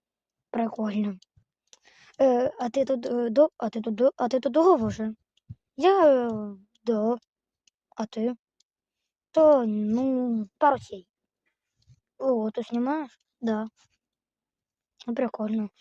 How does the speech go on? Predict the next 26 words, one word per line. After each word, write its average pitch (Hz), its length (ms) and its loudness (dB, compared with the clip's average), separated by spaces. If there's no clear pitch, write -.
Це 277 160 -4
мій 247 120 -2
тут 240 200 -8
новий 233 300 0
дом. 214 260 -4
О, 277 160 4
це - 120 -12
якраз 240 200 -6
спавн. 202 340 -8
Тут - 220 -14
що - 120 -6
це 220 100 -10
таке? - 300 -10
Сніг. - 380 -10
Тебе 220 220 -6
ж 214 120 -10
мама 226 280 -2
не 208 80 -6
вчила. 196 380 -14
Е, 226 280 -2
да, 220 160 -6
вч-, - 280 -14
е, 226 180 -4
вчила, 233 680 -2
ем, 208 180 -8
ладно. 214 320 -4